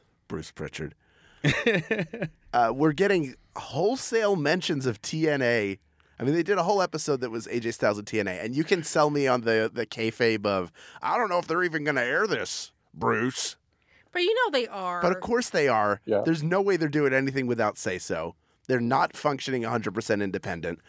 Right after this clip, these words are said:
Speaker 1: They may, you know, they're still being censored. I'm sure it's still being produced to a certain extent.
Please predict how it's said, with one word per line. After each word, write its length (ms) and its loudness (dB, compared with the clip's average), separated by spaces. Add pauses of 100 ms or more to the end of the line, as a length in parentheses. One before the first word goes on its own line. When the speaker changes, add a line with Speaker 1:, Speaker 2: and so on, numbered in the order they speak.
(160)
Speaker 1:
They 140 2
may, 300 2 (220)
you 100 2
know, 120 4
they're 120 0
still 240 0
being 240 -4
censored. 500 -2
I'm 140 -2
sure 160 0
it's 140 0
still 160 2
being 180 -2
produced 360 -2
to 80 -2
a 40 0
certain 340 0
extent. 600 -2